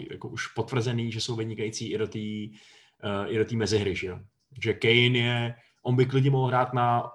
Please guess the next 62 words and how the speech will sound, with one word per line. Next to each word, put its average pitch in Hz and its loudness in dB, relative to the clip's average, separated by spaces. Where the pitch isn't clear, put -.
středním 120 -4
ofenzivním 120 -2
záložníkovi, 113 0
nikdo 107 -6
by 113 -2
se 107 -6
nedivil. 117 -2
Haaland 113 2
má 123 0
taky 120 -2
úplně 127 -4
luxusní 131 -2
statistiky 139 -6
asistencí 120 -4
a, 110 0
eh, 107 -2
toho 113 -2
interplaye 113 0
v 113 -8
podstatě. 110 -4
Není 127 0
to 139 0
žádný 117 0
staroškolský 107 -6
targetman, 104 -2
na 113 -10
kterýho 110 -6
by 110 -4
si - -4
jenom, 113 -4
eh, 104 -4
jebal 110 4
centry 113 2
a 104 -2
on 107 -2
by 110 -2
ti 120 -4
tam 120 -4
hlavou 110 0
dával 107 0
góly, 110 0
že 95 -4
jo. 90 -4
Prostě - -10
to, 95 -6
on 101 -2
je, 101 -2
on 107 -4
je - -4
i - -10
kreativní 113 -2
a 107 -2
technický. 117 -4
To 110 -4
je 110 -2
na 110 -4
něm 110 -4
to 120 -4
úžasný, 117 -6
že 98 -12
to 101 -16
fakt - -14